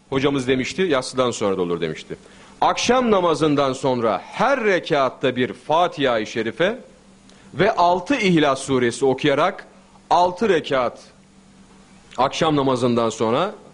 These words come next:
geçti zaten. Hocamız demişti, tekrarlıyorum, yatsı namazından sonra her rekatta bir Fatiha ve altı İhlas suresi okuyarak altı rekat kılar.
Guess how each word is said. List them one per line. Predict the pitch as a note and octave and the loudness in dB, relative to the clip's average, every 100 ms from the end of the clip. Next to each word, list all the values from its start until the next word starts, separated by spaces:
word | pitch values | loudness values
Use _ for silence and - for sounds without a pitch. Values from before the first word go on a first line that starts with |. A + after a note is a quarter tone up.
| - - | -20 -4
geçti | A#2+ A#2 A2 | -4 -4 -2
zaten. | G2+ F#2+ D3+ F3+ - - | -2 0 -2 -4 -8 -10
Hocamız | A#2+ A2 A2+ G#2 | -4 -2 -2 0
demişti, | G#2+ G2 - F3+ F3+ - - - - - - | -2 -2 -2 -2 -2 -16 -20 -20 -20 -20 -6
tekrarlıyorum, | A#2+ A2+ A#2 G#2+ G#2 C#3 C#3 | -2 0 0 2 2 2 2
yatsı | A#2+ C3+ F3 | 0 0 0
namazından | D#3 B2+ A2 A2 G#2 | 2 0 0 0 -2
sonra | G2 G#2+ F#2+ | -2 -2 -2
her | D3+ F#3+ F3+ | 0 0 0
rekatta | C#3 C#3 A#2 - G#2+ | 0 -2 -2 -2 -2
bir | G2+ | -2
Fatiha | - D3+ B2 - G#2 F2+ - - - - - | -2 -2 -2 -2 -2 -2 -8 -20 -20 -20 -8
ve | G2+ E3+ G#3 - | -2 0 0 0
altı | D3 D#3+ B3+ | 0 2 0
İhlas | G3+ D#3+ C#3 C3 | 2 2 2 0
suresi | B2+ A2+ G#2+ A#2+ | -2 -2 0 -2
okuyarak | A2+ C3 C#3 F#3 - - - - | 0 0 0 -2 -6 -20 -20 -4
altı | D#3 D#3+ E3 C4 G#3 A#2+ | 2 2 2 2 2 2
rekat | C#3 C3+ F3 G#3+ - | -2 0 -2 -2 -4
kılar. | D3 C3+ | 0 0